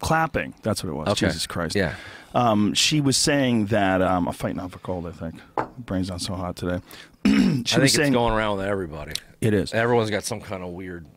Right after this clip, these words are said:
Speaker 2: sort of cold.
Speaker 1: She was saying that she does these shows and, uh,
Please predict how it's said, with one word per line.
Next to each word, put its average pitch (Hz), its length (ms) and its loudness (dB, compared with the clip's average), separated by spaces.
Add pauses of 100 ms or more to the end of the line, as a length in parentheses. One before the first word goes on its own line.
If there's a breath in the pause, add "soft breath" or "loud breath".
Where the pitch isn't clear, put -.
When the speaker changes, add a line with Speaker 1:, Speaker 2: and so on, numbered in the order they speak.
(120)
Speaker 2:
sort 107 300 -4
of - 140 -10
cold. 90 360 -10 (120)
Speaker 1:
She - 160 4
was 156 100 4
saying 160 220 2
that 135 80 2
she 147 100 0
does 131 220 0
these 117 160 2
shows 101 600 2 (200)
and, 107 400 2
uh, 95 340 2